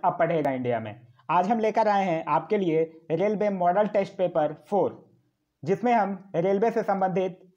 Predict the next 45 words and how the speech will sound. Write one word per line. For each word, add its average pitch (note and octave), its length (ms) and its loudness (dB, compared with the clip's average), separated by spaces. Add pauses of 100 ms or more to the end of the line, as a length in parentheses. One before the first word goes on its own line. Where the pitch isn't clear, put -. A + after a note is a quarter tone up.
सारे G3 380 2 (260)
जीके F#3+ 300 0
जीएस G3 300 0
के G3 100 -2
क्वेश्चंस F3 400 -2
को F#3 120 0
करेंगे। A#2 440 -4 (440)
ठीक A3 140 0
है, D3+ 180 0
तो G3 140 -6
अगर F#3+ 280 2
अभी A3 180 2
तक A3+ 160 0
आपने G#3 280 0
मेरे G3 220 0
चैनल G3 260 -2
को G3+ 120 -2
सब्सक्राइब F#3 480 -2
नहीं G#3+ 120 -4
किया G#3 180 0
है G#3 60 2
तो G3 140 -4
चैनल F3+ 260 -2
को G3 140 -6
सब्सक्राइब E3+ 440 -2
कर G3+ 140 -2
लीजिए G3 300 -2 (200)
और D3+ 100 -2
साथ F3+ 240 0
ही A#3 60 0
साथ F3+ 280 -2
बेल F#3 220 2
आइकन G3+ 240 -2
दबा F3 200 2
लीजिए D#3 260 -2
ताकि D#3+ 260 -2
हमारे E3+ 320 -2
भी, E3 180 -2 (420)
सारे F#3+ 200 2
वीडियो F#3+ 280 0
का F#3 100 -2
नोटिफिकेशन E3+ 640 -4
आपको D#3 240 -2
मिलते B2+ 280 -4
रहे। G2 220 -12